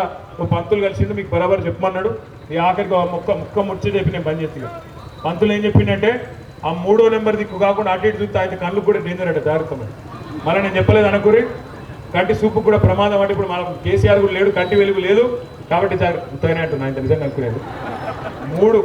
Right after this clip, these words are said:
మూడో నెంబర్ మీద కారు ఉంది, డబ్బాలు తెరిచినాక మాత్రం నెంబరే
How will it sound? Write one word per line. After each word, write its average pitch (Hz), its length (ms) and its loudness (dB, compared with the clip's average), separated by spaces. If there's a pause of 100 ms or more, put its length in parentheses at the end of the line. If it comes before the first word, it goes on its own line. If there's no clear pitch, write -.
మూడో 208 360 4
నెంబర్ 196 280 2
మీద 190 120 -4 (120)
కారు 180 260 2
ఉంది, 185 160 -4 (520)
డబ్బాలు 185 380 2
తెరిచినాక 202 420 -2
మాత్రం 190 200 -2 (100)
నెంబరే 180 300 2